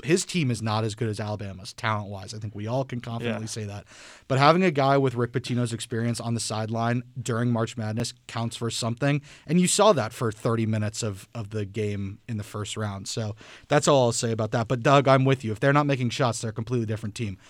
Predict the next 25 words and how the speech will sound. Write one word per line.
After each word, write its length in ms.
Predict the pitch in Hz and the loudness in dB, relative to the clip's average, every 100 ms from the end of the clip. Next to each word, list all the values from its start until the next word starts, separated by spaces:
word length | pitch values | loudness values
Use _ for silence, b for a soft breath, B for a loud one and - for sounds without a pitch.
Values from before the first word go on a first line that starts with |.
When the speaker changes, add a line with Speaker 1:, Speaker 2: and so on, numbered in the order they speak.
| b b | b b
Speaker 1:
Na-, 320 | 127 120 151 151 | 0 4 4 4
Nate 260 | 139 160 | 6 8
Oates 240 | 160 165 - | 8 8 4
can 220 | 151 117 | 0 -2
fire 340 | - 139 139 | 0 4 6
up 120 | 139 135 | 4 2
his 100 | - | -2
team 180 | 135 | 0
however 220 | 131 123 120 | 2 2 2
he 60 | |
wants. 280 | 117 113 98 | 2 0 -2
They 100 | 117 | -4
still 200 | 110 120 | -4 -4
have, 80 | 110 | -4
the 80 | 120 | -4
shots 240 | - 127 | -2 -2
still 120 | - 110 | 0 -6
have 60 | |
to 40 | 104 | -6
go 200 | 98 98 | -10 -10
in. 160 | 101 107 _ _ _ _ _ - | -12 -18 _ _ _ _ _ -8
Speaker 2:
Yeah. 200 | 127 107 - _ | -6 -6 -10 _
Um, 480 | 131 127 123 123 123 | -2 0 2 0 -4
and 160 | 127 135 | -6 -2
then 420 | 139 139 131 117 | 0 0 -4 -10